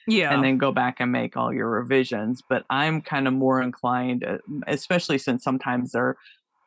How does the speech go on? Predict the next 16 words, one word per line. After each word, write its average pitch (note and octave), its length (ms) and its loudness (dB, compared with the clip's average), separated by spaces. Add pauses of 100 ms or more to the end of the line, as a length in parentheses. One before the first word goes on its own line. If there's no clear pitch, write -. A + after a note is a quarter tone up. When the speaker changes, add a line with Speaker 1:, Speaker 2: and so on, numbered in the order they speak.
Speaker 2:
there C#3+ 160 2
can C3 440 2
be, B2+ 160 4
like, A#2+ 320 -2 (840)
gaps C3+ 400 -2
of C3+ 160 -4
time B2+ 420 0
if B2+ 160 -2
I B2+ 80 -2
get B2 180 -2
really B2 260 0
busy, C3 560 2
so B2+ 160 -2
I'm B2 180 2
not, A#2+ 340 0
like, A2+ 240 -2